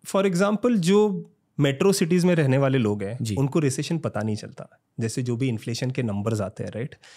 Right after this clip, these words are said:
Speaker 1: हमारे नंबर्स बहुत अलग होते हैं, because आप iPhone लेते हो, आपके पास बड़े फ़ोन्स हैं, आपकी कार्स है, घर है, राइट? इनके प्राइसेस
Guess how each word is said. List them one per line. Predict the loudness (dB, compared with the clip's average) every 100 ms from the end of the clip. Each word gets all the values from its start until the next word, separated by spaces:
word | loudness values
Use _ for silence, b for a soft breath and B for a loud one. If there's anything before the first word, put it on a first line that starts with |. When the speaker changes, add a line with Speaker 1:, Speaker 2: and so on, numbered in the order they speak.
| B B -6
Speaker 1:
हमारे | -2 -2 0
नंबर्स | 0 0 -2 -2
बहुत | -2 -4
अलग | -4 -6
होते | -10 -14
हैं, | -18 -10
because | -6 -4 -4
आप | -6 -8 -16 -10
iPhone | -6 -2 0
लेते | 0 -4 -8
हो, | -8 -10 -12 -12
आपके | -10 -12 -14
पास | -12 -12 -8
बड़े | -6 -6
फ़ोन्स | -6 -4 -4 -6
हैं, | -8 -10
आपकी | -14 -12 -12
कार्स | -8 -6 -4 -6
है, | -8 -10 -8
घर | -6 -6
है, | -6 -8 -8
राइट? | -10 -10 -12 B B B
इनके | -2 -2
प्राइसेस | -2 -2 0 0